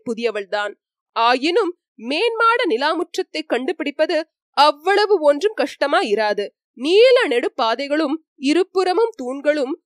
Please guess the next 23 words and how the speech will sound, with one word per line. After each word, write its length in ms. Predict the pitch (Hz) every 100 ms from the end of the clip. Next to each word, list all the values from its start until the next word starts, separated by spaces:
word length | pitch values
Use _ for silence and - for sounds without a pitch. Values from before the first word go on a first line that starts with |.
| _ -
தூங்கா 520 | 392 453 466 494 494 339
விளக்குகளும் 560 | 262 - 349 294 320
இருக்கும்போது 720 | 240 254 - 285 262 277 403
என்ன 260 | 202 196 359
கஷ்டம்? 540 | - 359 - 359 359 _ _ _ -
பாதைகள் 580 | 330 370 427 453 453 440
சுற்றி 400 | 339 277 - 403
சுற்றி 360 | 381 - 440
சென்று 340 | 427 262 247 339
கொண்டிருந்தன. 640 | 226 220 208 214 214 208 _ _ _
முன்னிரவில் 840 | - 508 480 392 359 523 381 339 - _ -
ஜெகஜோதியாக 920 | 277 302 381 - 240 285 381 359 330 453
பிரகாசித்த 600 | - 233 311 - 339 - 214
விளக்குகள் 560 | 240 - 285 254 - -
அணைந்து 380 | 240 285 320
விட்டன. 520 | 233 - 214 208 202 _ _ _ _
சில 560 | - 453 370 285 403 _
புகை 300 | - 320 466
சூழ்ந்த 400 | 453 466 466 508
மங்கலான 600 | 302 233 269 311 320 381 240
ஒளி 240 | 233 -
தந்தன. 420 | 214 208 208 202 202 _ _ _
ஆங்காங்கு 760 | 254 302 330 349 339 359 494